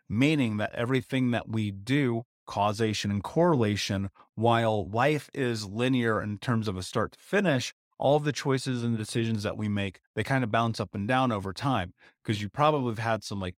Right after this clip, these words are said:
really, really good on point days where you're crushing it. You've probably had some really, really bad days where it's shitty and you can't seem to do anything that you wanna do. Well, you have to understand that so much of that is tied into the narrative of the belief that we have about who we are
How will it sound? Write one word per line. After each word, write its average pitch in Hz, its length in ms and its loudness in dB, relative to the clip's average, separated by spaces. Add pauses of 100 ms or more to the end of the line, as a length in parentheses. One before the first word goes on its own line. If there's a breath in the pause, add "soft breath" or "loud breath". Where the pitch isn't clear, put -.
(260)
really, 151 260 4
really 135 300 2
good 123 380 0
on 143 200 0
point 131 320 -2
days 117 300 2
where 104 100 -2
you're 95 100 -2
crushing 131 460 2
it. 87 160 -4
You've 113 140 -8
probably 135 220 4
had 127 140 0
some 123 220 -4
really, 156 200 4
really 139 200 2
bad 135 300 2
days 107 240 -2
where 107 100 -2
it's - 140 -8
shitty 123 380 0
and 110 100 -6
you 110 80 -6
can't 139 220 -2
seem 127 180 0
to 113 60 -4
do 127 180 2
anything 120 400 0
that 113 140 -2
you 110 180 -6
wanna 113 260 -2
do. 107 320 0 (640 loud breath)
Well, 127 320 4
you 131 100 -6
have 139 200 -2
to 143 80 0
understand 123 500 -2
that - 100 -10
so 123 220 -4
much 113 240 0
of 104 80 -4
that 104 180 0
is 98 140 -6
tied 110 340 0
into 107 300 -2
the 101 100 -2
narrative 98 480 -2
of 92 160 -6
the 92 80 -6
belief 123 480 0
that - 160 -2
we 113 100 -2
have 110 240 0
about 101 340 -2
who 117 120 0
we 117 220 0
are 98 320 0